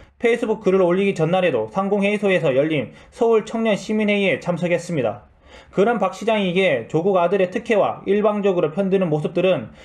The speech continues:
청년들에게 아픈 상처가 되었습니다. 좌절하고 분노한 청년들의 생각과 감정이 완전히 동떨어진 모습이었기 때문이며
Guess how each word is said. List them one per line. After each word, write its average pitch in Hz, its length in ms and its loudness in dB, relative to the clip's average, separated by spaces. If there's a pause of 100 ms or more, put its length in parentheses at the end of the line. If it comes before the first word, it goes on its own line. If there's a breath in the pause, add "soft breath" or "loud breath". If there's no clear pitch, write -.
(140 loud breath)
청년들에게 214 600 0
아픈 135 320 -2
상처가 185 420 0
되었습니다. 170 680 0 (500 soft breath)
좌절하고 175 580 2
분노한 190 440 2
청년들의 202 520 0
생각과 196 480 0
감정이 160 460 -2
완전히 160 420 0
동떨어진 175 520 0
모습이었기 156 640 -2
때문이며 165 680 0